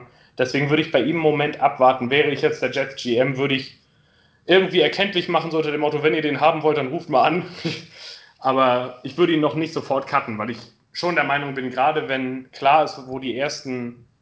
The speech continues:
großen O-Liner hingehen in der Free Agency, dann könnte er für viele noch ein interessanter Kandidat werden. Falls das aber nichts wird, würde ich ihn wohl trotzdem cutten.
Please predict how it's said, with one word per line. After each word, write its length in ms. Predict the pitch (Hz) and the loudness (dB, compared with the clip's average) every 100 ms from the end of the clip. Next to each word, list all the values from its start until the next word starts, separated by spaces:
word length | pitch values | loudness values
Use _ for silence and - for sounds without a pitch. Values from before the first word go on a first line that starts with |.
| - | -12
großen 420 | 123 127 147 120 | -6 -4 -4 -4
O-Liner 420 | 113 139 127 123 | 0 2 2 2
hingehen 320 | 117 151 139 | -2 -4 -4
in 80 | 123 | -2
der 120 | 117 | -4
Free 220 | 113 113 117 | -4 -4 -2
Agency, 380 | 120 113 120 | -4 -6 -6
dann 160 | 110 107 | -4 -2
könnte 280 | 135 120 120 | 0 0 0
er 40 | |
für 140 | 123 120 | 0 -4
viele 240 | 123 117 | -2 0
noch 120 | 104 | 0
ein 60 | 110 | -2
interessanter 440 | 101 107 110 113 | -4 -4 -2 -2
Kandidat 460 | 113 104 104 110 113 | -4 -2 2 2 4
werden. 260 | 113 123 - _ _ _ _ - | 0 0 -8 _ _ _ _ 0
Falls 260 | 143 160 | 2 2
das 100 | 156 | -2
aber 160 | 131 123 | -2 -2
nichts 240 | 147 - | -2 -2
wird, 180 | 139 131 | -4 -2
würde 160 | 127 131 | -4 -4
ich 80 | 120 | -4
ihn 140 | 127 | -2
wohl 120 | 127 | -4
trotzdem 480 | 127 127 127 98 95 | -2 -4 -4 -6 -4
cutten. 360 | - 101 82 | -4 -4 -6